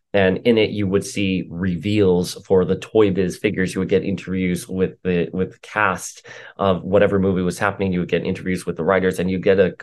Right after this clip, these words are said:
a section called Casting Calls, and they would fan cast, you know, potential, like, movies, like, for X-Men, for example, or Thunderbolts, you know.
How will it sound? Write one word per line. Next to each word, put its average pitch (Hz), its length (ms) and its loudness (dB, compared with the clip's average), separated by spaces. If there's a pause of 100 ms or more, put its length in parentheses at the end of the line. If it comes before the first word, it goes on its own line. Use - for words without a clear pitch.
a 98 60 -4
section 92 320 -6
called 90 260 -2
Casting 95 460 -6
Calls, 85 420 4 (260)
and 101 140 2
they 98 60 4
would 95 220 -4
fan 104 220 0
cast, 85 380 -2
you 101 80 0
know, 90 80 2
potential, 90 460 -4
like, 82 160 0
movies, 80 360 -2
like, 64 200 -6
for - 260 2
X-Men, 78 400 -4
for 78 220 2
example, 80 600 0 (220)
or 87 140 0
Thunderbolts, 101 760 0
you 95 120 0
know. 87 240 0